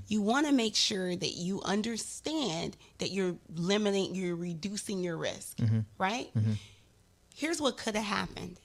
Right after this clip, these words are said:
Speaker 1: in my story. Had I had everything structured on the business side in my business name, rather than me filing a Chapter seven,
Speaker 2: Mm-hmm.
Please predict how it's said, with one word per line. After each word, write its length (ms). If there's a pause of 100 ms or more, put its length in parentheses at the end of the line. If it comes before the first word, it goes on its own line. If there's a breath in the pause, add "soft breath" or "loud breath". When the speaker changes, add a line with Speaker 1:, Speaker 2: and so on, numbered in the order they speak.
Speaker 1:
in 140
my 140
story. 520 (300)
Had 220
I 120
had 220
everything 420
structured 480
on 140
the 80
business 480
side 320
in 80
my 140
business 480
name, 380 (240 soft breath)
rather 280
than 160
me 140
filing 520
a 80
Chapter 460
seven, 680
Speaker 2:
Mm-hmm. 160